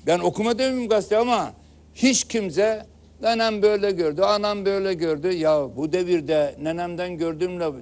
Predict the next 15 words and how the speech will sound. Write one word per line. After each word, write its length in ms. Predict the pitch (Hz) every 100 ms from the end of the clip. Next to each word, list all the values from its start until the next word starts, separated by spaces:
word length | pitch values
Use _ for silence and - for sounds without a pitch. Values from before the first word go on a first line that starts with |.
| 123
dedemden 520 | 156 160 175 175 180
gördüğümle 440 | 165 165 175 180 175
Müslümanlık 760 | 143 160 151 180 175 180 170
korunmaz. 760 | 180 180 180 190 240 175 - - - - - - - - -
Mutlaka 540 | 208 - 214 226 190
bileceksin. 920 | 190 196 190 262 - - 233 165 104 92 -
O 160 | 160
kadar 300 | 175 196 226
çok 280 | - 214 - - - - -
dine 260 | 147 196 202
aykırı 420 | 202 196 190 208
şeyler 380 | 185 185 185 240
var 200 | 262 233
ki 100 | -
çevrede. 600 | 185 180 170 151 165 170